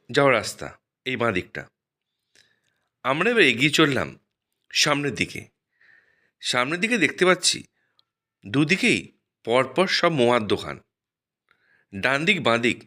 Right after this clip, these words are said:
সব মোয়ার দোকান। আমরা এগিয়ে চললাম আরও আগে, আমরা এগিয়ে চললাম সামনের দিকে, বহুরু যে বাজার রয়েছে সেই বাজারের দিকে।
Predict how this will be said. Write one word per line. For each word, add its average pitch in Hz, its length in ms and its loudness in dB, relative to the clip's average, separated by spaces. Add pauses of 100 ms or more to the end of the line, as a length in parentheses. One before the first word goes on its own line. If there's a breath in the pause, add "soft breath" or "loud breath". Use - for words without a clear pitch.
(500 soft breath)
সব 180 160 0
মোয়ার 123 360 2
দোকান। - 300 -6 (1300 soft breath)
আমরা 147 280 0
এগিয়ে 165 220 2
চললাম 123 420 2 (320)
আরও 147 200 0
আগে, 95 400 -6 (400)
আমরা 151 260 0
এগিয়ে 151 280 2
চললাম 190 420 2 (500)
সামনের 131 480 0
দিকে, - 360 -2 (420)
বহুরু 143 320 4
যে - 140 4
বাজার 170 420 2
রয়েছে 208 300 0 (160)
সেই 117 140 0
বাজারের 117 420 0
দিকে। - 320 -10